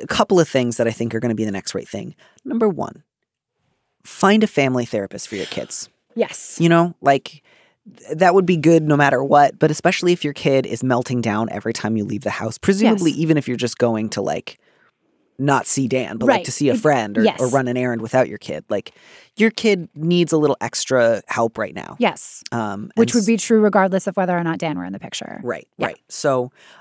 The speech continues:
Speaker 1: um, I, I would say it's therapy for the kids.
Speaker 2: Yes.
Speaker 1: Um, and, and therapy for you.
Speaker 2: And therapy for you.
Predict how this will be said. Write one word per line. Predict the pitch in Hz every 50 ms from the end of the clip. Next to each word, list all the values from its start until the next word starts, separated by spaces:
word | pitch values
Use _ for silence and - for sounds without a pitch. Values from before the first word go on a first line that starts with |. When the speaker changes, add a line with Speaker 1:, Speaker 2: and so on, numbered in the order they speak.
| _ _
Speaker 1:
um, | 127 123 120 113 - -
I, | 95 101 110 -
I | - 160
would | 165 170
say | - - 165 160 151 151
it's | 147 - 151 143 -
therapy | - 175 175 170 - 170 160
for | - 143
the | 123
kids. | - - - - - - - - - _
Speaker 2:
Yes. | 220 214 208 156 - - -
Speaker 1:
Um, | 131 127 120 113 107
and, | - 170 180 -
and | - 190 190
therapy | - 208 202 196 - 180
for | 165 - -
you. | 135 - - - - _ -
Speaker 2:
And | 220 226 208
therapy | - 240 226 233 220 254 240
for | - - 247
you. | 220 190 190 185 180 180 180